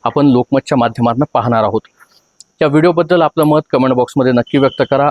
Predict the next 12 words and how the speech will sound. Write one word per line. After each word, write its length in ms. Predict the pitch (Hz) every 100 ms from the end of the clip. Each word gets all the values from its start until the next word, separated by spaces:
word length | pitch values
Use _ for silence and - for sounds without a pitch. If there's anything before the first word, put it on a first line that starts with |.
| -
असेच 240 | 139 170 -
नवनवीन 380 | 143 139 135 135
माहितीपर 400 | 117 110 135 135
व्हिडिओ 240 | 120 117
पाहण्यासाठी 560 | 117 113 117 - - 131 - - _ -
लोकमतला 580 | 123 135 160 151 160 131
लाईक 340 | 117 143 -
आणि 120 | 123 127 -
फॉलो 200 | 151 110
करायला 280 | 120 120
विसरू 320 | 135 127 - 120
नका. 260 | 107 104